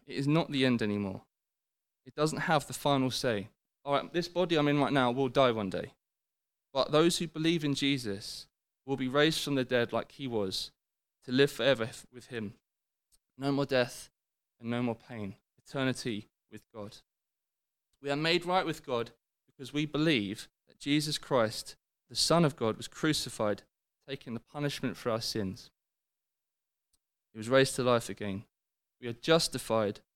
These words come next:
through this faith, not by our deeds, not by our performance, but by our faith, the gift of God. If you've got a Bible, uh, I'd like you to turn to Romans chapter five. I'm just gonna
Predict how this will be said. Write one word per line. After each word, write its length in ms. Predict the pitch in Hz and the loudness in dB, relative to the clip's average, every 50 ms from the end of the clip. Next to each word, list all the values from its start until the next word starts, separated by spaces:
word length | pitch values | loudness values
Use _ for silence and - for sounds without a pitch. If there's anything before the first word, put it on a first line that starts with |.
| _ _ | _ _
through 280 | _ 123 117 117 113 113 _ _ _ _ _ | _ -6 -4 -4 -4 -4 _ _ _ _ _
this 200 | 120 113 110 - | -12 -8 -8 -8
faith, 440 | - - - 101 92 117 - - _ _ _ _ | -6 -4 -4 -4 -4 -6 -12 -20 _ _ _ _
not 300 | - 131 143 127 - _ | -6 -4 -4 -4 -6 _
by 180 | - 135 131 123 | -4 -2 -2 0
our 220 | - 120 117 113 110 _ | 0 -2 -4 -4 -4 _
deeds, 400 | - 143 165 170 175 160 - - | -4 -2 -2 0 -2 -4 -4 -4
not 140 | 135 - - _ | -4 -6 -6 _
by 120 | - 117 | -6 -4
our 120 | 113 110 | -4 -4
performance, 800 | 110 _ 110 - - - 143 147 147 147 147 - - - - - _ _ _ _ _ _ _ _ _ | -4 _ -20 -20 -8 -2 0 2 2 2 2 0 -4 -8 -10 -10 _ _ _ _ _ _ _ _ _
but 200 | 117 110 - _ | -10 -10 -10 _
by 300 | 127 131 123 123 117 - _ _ | -2 2 2 2 2 0 _ _
our 220 | - 117 113 110 113 | -8 -4 -4 -4 -4
faith, 400 | - - - 110 95 98 117 - _ _ _ _ _ | -8 -8 -6 -6 -6 -6 -8 -18 _ _ _ _ _
the 80 | 113 - _ | -20 -20 _
gift 300 | - 120 120 - - - _ _ | -16 -16 -14 -14 -18 -20 _ _
of 120 | 117 113 _ _ | -20 -20 _ _
God. 160 | _ 107 107 - _ _ _ _ _ _ _ _ _ _ _ _ _ _ _ _ _ _ _ _ _ _ _ _ _ _ _ _ _ _ _ _ _ _ _ _ _ _ _ _ _ _ _ _ _ _ _ _ _ _ _ _ | _ -20 -20 -20 _ _ _ _ _ _ _ _ _ _ _ _ _ _ _ _ _ _ _ _ _ _ _ _ _ _ _ _ _ _ _ _ _ _ _ _ _ _ _ _ _ _ _ _ _ _ _ _ _ _ _ _
If 60 | - | -4
you've 80 | 170 | 6
got 100 | 185 196 | 6 6
a 40 | 180 | 6
Bible, 440 | 165 185 175 170 165 165 165 175 185 - - - - | 10 10 8 10 8 6 2 0 0 -4 -16 -12 -2
uh, 160 | 160 156 - | 0 2 2
I'd 100 | 143 156 | 2 2
like 160 | 175 175 - | 2 0 0
you 60 | 175 170 | 0 -4
to 80 | 165 165 | -4 -4
turn 440 | 160 - 190 170 170 165 165 160 - - _ _ - | -2 2 4 4 4 4 2 -2 -4 -10 _ _ -4
to 260 | - 156 151 147 - | -2 0 0 0 0
Romans 400 | - 160 160 156 156 151 143 147 | 2 4 4 4 4 4 2 2
chapter 320 | - - - - - - 139 | 0 0 -2 -2 -4 -8 -12
five. 540 | - - - 143 139 131 151 160 - - - _ _ _ _ _ _ _ _ _ _ _ _ _ _ _ _ _ _ _ _ _ _ _ _ _ _ _ | -4 2 4 6 8 8 6 4 -2 -12 -16 _ _ _ _ _ _ _ _ _ _ _ _ _ _ _ _ _ _ _ _ _ _ _ _ _ _ _
I'm 60 | 131 | -8
just 180 | 147 147 - - | -4 -4 0 2
gonna 240 | 165 156 147 135 | 4 4 4 2